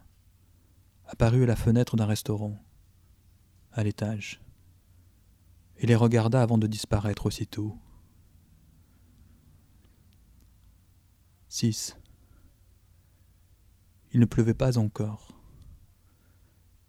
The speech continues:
Les pauvres de la ville avaient établi des campements au bord du canal. Depuis,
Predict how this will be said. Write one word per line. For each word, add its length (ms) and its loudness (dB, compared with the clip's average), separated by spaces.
Les 80 0
pauvres 340 6
de 80 4
la 140 4
ville 260 2
avaient 160 2
établi 460 0
des 120 2
campements 560 -2
au 60 -2
bord 200 2
du 80 -4
canal. 480 -6
Depuis, 460 -2